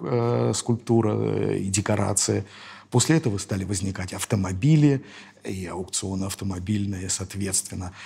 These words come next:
Э, возникали коллекционеры, естественно, вина и других лакшери. Дело в том, что здесь уже дело не в декорациях, здесь уже в агентстве, которое представляет, эм,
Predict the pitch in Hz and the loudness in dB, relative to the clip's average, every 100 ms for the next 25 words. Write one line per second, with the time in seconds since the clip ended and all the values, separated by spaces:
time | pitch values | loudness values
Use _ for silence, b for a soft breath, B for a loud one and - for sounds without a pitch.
0 | B - 101 95 104 104 98 113 98 - | B -2 0 2 2 4 4 4 2 -2
1 | 95 - 101 101 95 87 98 - 98 98 | -4 -2 2 2 0 0 0 2 2 0
2 | - 90 87 87 95 135 165 - 123 107 | -2 -6 -4 -2 4 6 6 4 4 6
3 | 107 110 123 107 101 98 - 104 113 160 | 4 4 4 2 0 0 0 2 2 2
4 | - B B - 127 147 131 107 143 135 | -4 B B 4 6 6 2 0 0 2
5 | 131 143 131 110 139 127 127 110 113 131 | 0 2 2 2 4 6 6 4 2 2
6 | 117 87 - 92 90 139 - 127 101 113 | 2 0 -6 -6 -2 -2 -2 -4 -2 2
7 | 143 135 B B 101 117 110 139 143 - | 2 2 B B 0 0 4 2 2 0
8 | 117 110 120 110 - 95 - 98 117 110 | -4 -2 0 -2 -2 -8 -6 -4 -2 -2
9 | 101 - B B B - 107 101 98 101 | -4 -8 B B B -8 -4 -2 -2 -2
10 | 101 | -4